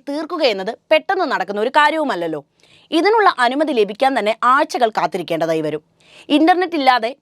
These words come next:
മറ്റ് ആശയവിനിമയങ്ങൾ ഒന്നും നടക്കാത്ത കാലത്തൂടെയാണ് നമ്മൾ കടന്നു പോകുന്നത്. കടലിനടിയിലൂടെ പോകുന്ന ഇത്തരം കേബിളുകൾ നമ്മുടെ ആശയവിനിമയത്തെ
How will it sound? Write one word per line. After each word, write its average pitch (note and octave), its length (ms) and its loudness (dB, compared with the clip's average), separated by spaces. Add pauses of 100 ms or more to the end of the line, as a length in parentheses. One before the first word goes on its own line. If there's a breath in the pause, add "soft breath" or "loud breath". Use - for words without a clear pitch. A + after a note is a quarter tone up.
മറ്റ് C4+ 200 0
ആശയവിനിമയങ്ങൾ D4 720 -2
ഒന്നും D4 360 -2
നടക്കാത്ത A#3 500 0
കാലത്തൂടെയാണ് G#3 580 -2
നമ്മൾ G3+ 300 -4
കടന്നു F#3 200 -2
പോകുന്നത്. D3+ 420 -6 (540 soft breath)
കടലിനടിയിലൂടെ C4 760 2
പോകുന്ന A3+ 460 0
ഇത്തരം F4+ 360 -2
കേബിളുകൾ G#3 520 0
നമ്മുടെ C4 400 0
ആശയവിനിമയത്തെ A3+ 880 -2